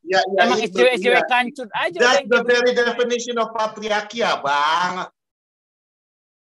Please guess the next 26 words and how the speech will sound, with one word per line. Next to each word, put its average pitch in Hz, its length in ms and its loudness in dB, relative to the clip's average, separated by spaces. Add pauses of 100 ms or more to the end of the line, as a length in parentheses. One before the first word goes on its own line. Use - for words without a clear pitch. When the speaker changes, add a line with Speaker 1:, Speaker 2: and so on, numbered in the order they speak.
(460)
Speaker 1:
That 185 240 -4
is 214 80 -4
Speaker 2:
Nggak, 202 60 -6
Speaker 1:
the 220 100 -4
Speaker 2:
maksud 180 80 -10
Speaker 1:
very 180 200 0
Speaker 2:
gua, - 120 -6
Speaker 1:
definition 165 480 -10
of 135 160 -6
patriarchy. 127 720 -10 (960)
Speaker 2:
itu 208 80 -2
emang 320 160 0
Speaker 1:
Patriarki 202 240 4
Speaker 2:
udah 185 80 4
Speaker 1:
itu 190 80 -2
Speaker 2:
es- 175 80 4
Speaker 1:
adalah 160 320 2
ketika 160 380 -2 (180)
menganggap 135 480 -6
bahwa 127 320 -4
level 127 320 -6
perempuan 110 320 -10
itu - 320 -14 (400)
menu-, 220 320 0
ini 233 240 -2
di-, 220 180 -2